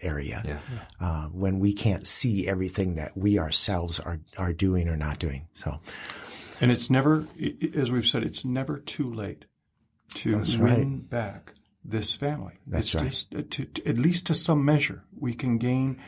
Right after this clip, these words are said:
Speaker 3: back this beauty that we longed for.
Speaker 1: That's right. Uh, God has put in us, uh, that reconciling heart, and he, uh, wants us to continue to hope in that reconciliation
Speaker 3: Mm.
Speaker 1: that he's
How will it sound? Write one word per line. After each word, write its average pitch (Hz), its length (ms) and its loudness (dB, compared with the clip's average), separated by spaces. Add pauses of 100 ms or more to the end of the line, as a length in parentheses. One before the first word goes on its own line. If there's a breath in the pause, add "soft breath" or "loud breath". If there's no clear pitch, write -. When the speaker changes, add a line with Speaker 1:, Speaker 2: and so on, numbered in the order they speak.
(260 loud breath)
Speaker 3:
back 123 500 -6 (340)
this 113 540 0 (260)
beauty 123 420 4
that - 160 -4
we 104 120 -2
longed 104 380 -6
for. - 300 -12 (120)
Speaker 1:
That's 95 300 2
right. 87 320 2
Uh, 92 140 2 (260)
God 95 240 -2
has 110 160 4
put 117 220 4
in 110 100 4
us, 101 420 4 (160)
uh, 78 360 -4
that 90 240 -2
reconciling 98 880 2
heart, - 580 -6 (760 loud breath)
and 78 460 0
he, 104 560 2 (340)
uh, 92 60 -2
wants 98 420 2
us - 280 0
to 90 100 -4
continue 98 680 2
to 90 80 0
hope - 500 -2 (160)
in 92 240 2
that 92 220 0
reconciliation 90 920 2
Speaker 3:
Mm. 78 40 -2
Speaker 1:
that 78 160 -4
he's - 380 0